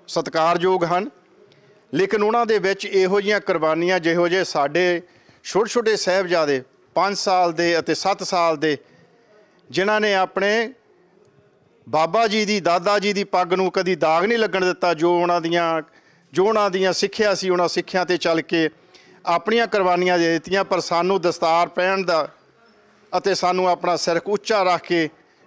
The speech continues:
ਜਿਉਣ ਦਾ ਸਾਨੂੰ ਉਹਨਾਂ ਨੇ ਇੱਕ ਮੌਕਾ ਦਿੱਤਾ ਹੈ। ਸੋ ਇਹੋ ਜਿਹੇ ਪ੍ਰੋਗਰਾਮ ਜਿਹੜੇ ਹਨ,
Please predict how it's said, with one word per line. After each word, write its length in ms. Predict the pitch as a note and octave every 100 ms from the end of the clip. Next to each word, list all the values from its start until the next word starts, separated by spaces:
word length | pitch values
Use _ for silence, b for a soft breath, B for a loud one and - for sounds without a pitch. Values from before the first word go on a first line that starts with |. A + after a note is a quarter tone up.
| A#2+
ਜਿਉਣ 360 | D3+ F#3+ G#3
ਦਾ 140 | G3+ F3+
ਸਾਨੂੰ 400 | F3 E3 E3 D#3+
ਉਹਨਾਂ 200 | D#3+ D#3
ਨੇ 260 | D#3 D3 - b b b D#3+
ਇੱਕ 180 | E3
ਮੌਕਾ 380 | E3 E3 E3 F#3
ਦਿੱਤਾ 320 | E3 D3+ D#3+
ਹੈ। 280 | D3+ C#3+ - B B -
ਸੋ 280 | - G#3+
ਇਹੋ 300 | G#3 F#3+ G#3+
ਜਿਹੇ 140 | G#3 G#3+
ਪ੍ਰੋਗਰਾਮ 500 | G#3 F#3 F#3 G3 F#3+
ਜਿਹੜੇ 260 | F#3+ F#3+
ਹਨ, 240 | F3+ F#3